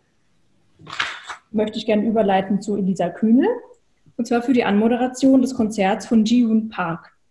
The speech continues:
das wir in Kooperation mit euch dankenswerterweise live jetzt gleich streamen werden.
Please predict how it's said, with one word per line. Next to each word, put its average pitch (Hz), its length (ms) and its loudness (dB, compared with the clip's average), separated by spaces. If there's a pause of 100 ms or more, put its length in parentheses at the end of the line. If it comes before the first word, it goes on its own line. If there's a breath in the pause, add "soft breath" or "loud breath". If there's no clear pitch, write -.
(200)
das 208 180 -8
wir 220 80 -2
in 202 60 -4
Kooperation 202 480 -4
mit 185 140 -4
euch 226 500 -4
dankenswerterweise 202 1120 -4
live 180 380 -4
jetzt - 180 -8
gleich 170 340 -6
streamen 208 540 -2
werden. 160 300 -8